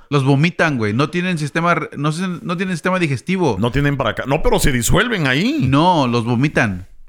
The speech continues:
Speaker 2: Mi huevo, si cuando estaba, cuando se tragaron a Eren, ahí había más cuerpos, cerote.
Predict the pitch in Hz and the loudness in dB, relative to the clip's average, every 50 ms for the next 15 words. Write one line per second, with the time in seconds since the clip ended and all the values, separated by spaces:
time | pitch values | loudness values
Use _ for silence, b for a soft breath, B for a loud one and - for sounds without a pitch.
0 | B B B B B B B B B - 123 123 117 117 107 117 127 147 151 131 | B B B B B B B B B -4 -2 -2 -2 0 0 0 2 2 2 0
1 | 135 - - 131 113 107 110 110 - 135 139 147 135 - 127 117 117 113 113 110 | 0 -2 -2 -2 0 0 0 0 0 0 0 0 -2 -2 -4 -2 -2 -2 -2 -4
2 | 117 107 95 110 110 113 127 143 156 151 139 123 113 117 139 165 175 165 143 127 | -4 -6 -2 -2 0 2 2 0 0 0 2 2 4 4 4 4 2 2 2 2
3 | 135 139 147 151 147 147 143 143 139 139 135 - - - 277 302 302 - 196 165 | 2 2 2 2 2 2 0 2 0 2 2 2 2 2 0 -2 0 -2 -2 -2
4 | 180 196 220 214 - 120 90 85 87 | 0 -2 -2 -4 -4 -4 -4 -4 -6